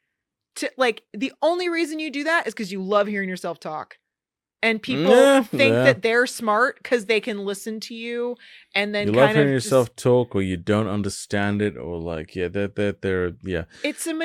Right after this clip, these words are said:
Speaker 2: A lot of
Speaker 1: manipulation
Speaker 2: reasons, and none of them are
Speaker 1: tactic. It's
Speaker 2: good.
Speaker 1: an emotional appeal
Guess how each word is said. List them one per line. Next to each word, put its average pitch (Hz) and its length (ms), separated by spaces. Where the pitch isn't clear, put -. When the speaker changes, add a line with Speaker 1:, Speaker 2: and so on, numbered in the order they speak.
Speaker 2:
A - 40
lot 156 200
of 151 60
Speaker 1:
manipulation - 0
Speaker 2:
reasons, 151 360
and - 220
none - 40
of 110 100
them 147 160
are 127 40
Speaker 1:
tactic. 113 120
It's 220 160
Speaker 2:
good. - 20
Speaker 1:
an 254 80
emotional 254 680
appeal 202 560